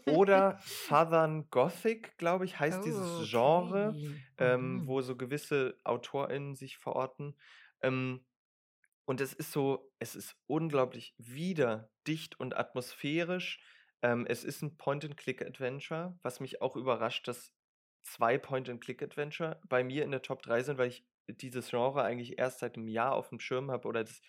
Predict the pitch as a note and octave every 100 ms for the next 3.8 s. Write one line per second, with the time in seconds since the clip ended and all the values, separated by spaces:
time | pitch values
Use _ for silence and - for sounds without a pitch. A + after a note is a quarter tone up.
0 | - - - C3 A#2+ B2 F3+ F3 E3 D#3
1 | - - D#3+ D#3+ A2+ A2+ A2+ - B2+ A#2
2 | A2+ A2+ A#2 C3+ B2 - - - - _
3 | _ - A#2+ D3+ C3+ A#2+ B2+